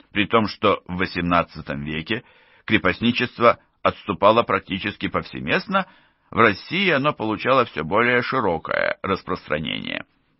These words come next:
Объяснение такого различия заключается в том,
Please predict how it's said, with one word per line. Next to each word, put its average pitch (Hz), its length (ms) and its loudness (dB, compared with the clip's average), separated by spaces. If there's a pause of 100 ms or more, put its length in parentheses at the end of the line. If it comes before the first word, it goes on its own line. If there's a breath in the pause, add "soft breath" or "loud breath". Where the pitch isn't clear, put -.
(260)
Объяснение 95 800 0
такого 113 480 0
различия 104 580 -2
заключается 73 800 -6
в - 60 -18
том, 147 320 -2